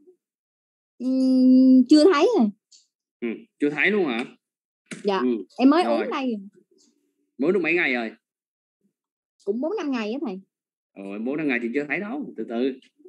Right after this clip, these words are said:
Speaker 2: Ừ.
Speaker 1: Dạ, dạ.
Speaker 2: Rồi, piracetam đây là một thuốc hưng, à, piracetam đây là một thuốc hưng trí ha, và nó cải thiện, nó chuyển hóa tế bào thần kinh và giúp cải thiện tuần hoàn não.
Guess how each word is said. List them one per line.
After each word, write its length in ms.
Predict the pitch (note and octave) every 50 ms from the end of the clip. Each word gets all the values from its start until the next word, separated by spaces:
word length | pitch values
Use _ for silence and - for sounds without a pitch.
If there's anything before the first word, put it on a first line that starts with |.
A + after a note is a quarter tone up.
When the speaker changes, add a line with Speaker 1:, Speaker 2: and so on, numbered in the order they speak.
| _ _ - _ _
Speaker 2:
Ừ. 220 | C#3 F3 G3 G3+ G3 - _ _ _ _
Speaker 1:
Dạ, 240 | G3 G3+ F#3 F3+ E3 - _ _ _ _ _ -
dạ. 220 | G#3 G#3 G#3 - - _ _ - _ _ _ _ _ _ _ _ _ _ _
Speaker 2:
Rồi, 200 | - D3+ E3 D#3+ D3+
piracetam 520 | F3+ F#3 F#3 F3+ F3 F#3 F3+ F3+ F3 F3
đây 100 | E3+ E3
là 60 | D#3 D3
một 100 | C3 B2+ - -
thuốc 100 | F3+ G3 G#3 F#3
hưng, 180 | F3 E3 D3+ - - - _ _ _ _ _ _ _
à, 300 | _ B2 C3+ C#3 C#3+ D3+
piracetam 540 | D3+ E3+ F3+ F#3 F3+ F#3 F#3 E3+ F3 E3 D#3
đây 80 | D#3+ D#3
là 60 | D3
một 120 | B2+ B2 C3+
thuốc 140 | D#3 E3+ E3+
hưng 160 | G3 E3+ D3+ C#3+
trí 180 | D#3 D3+ E3 F#3+
ha, 280 | G3 F3+ D3+ C#3 - - _ _
và 340 | D#3+ D#3+ D#3 D3+ D3+ D#3 D3+
nó 240 | D3+ D3 D#3+ F#3 - -
cải 200 | B2 A2+ C3+ D3
thiện, 240 | F#3+ C#3 A#2 A2
nó 60 | B2+ - - -
chuyển 160 | G2+ G#2 A#2
hóa 140 | C3 C3 D3+
tế 100 | D#3 E3 E3
bào 200 | D#3 A2+ G2+ A#2
thần 160 | B2+ A#2 A2+
kinh 280 | B2+ C#3 C3 A#2+ A2+ - -
và 140 | B2+ A2+ A2 A2 C3+
giúp 100 | D#3 A#2 - _
cải 160 | A2+ F#2 A2 -
thiện 180 | B2 G2 G2 G2
tuần 100 | B2 A2
hoàn 140 | - A2 G#2+
não. 260 | G#2 G2+ G2 G#2 C#3